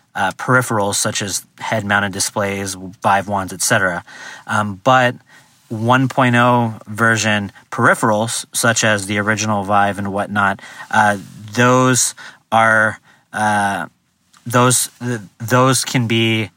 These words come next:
uh, th-, so, so any peripherals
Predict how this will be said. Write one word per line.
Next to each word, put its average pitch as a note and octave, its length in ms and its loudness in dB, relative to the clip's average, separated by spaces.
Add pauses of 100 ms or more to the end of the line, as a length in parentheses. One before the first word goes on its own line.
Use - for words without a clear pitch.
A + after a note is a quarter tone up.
(140)
uh, G#2 360 0 (1200)
th-, B2+ 200 -2
so, C3 320 2
so C3 220 2
any D#3 300 2
peripherals B2 920 0